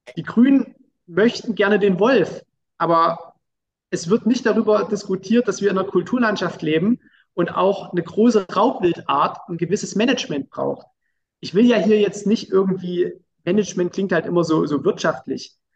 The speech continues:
aber ein Managementsystem ist halt einfach, dass ich weiß, wie viel Wild haben wir eigentlich?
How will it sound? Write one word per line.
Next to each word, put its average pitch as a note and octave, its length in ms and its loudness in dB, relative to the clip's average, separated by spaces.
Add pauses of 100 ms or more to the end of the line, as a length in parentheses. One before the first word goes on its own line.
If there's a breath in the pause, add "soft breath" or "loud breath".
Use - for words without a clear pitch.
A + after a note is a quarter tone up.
(220)
aber D#3 120 -2
ein E3 80 0
Managementsystem G3+ 800 0
ist F#3 120 -2
halt E3 140 -2
einfach, E3+ 400 -4
dass E3 140 -2
ich C#3+ 160 -8
weiß, E3+ 480 2 (200)
wie G#3 160 2
viel A#3 260 4
Wild F#3+ 340 2
haben E3 180 0
wir C3+ 140 0
eigentlich? - 600 -12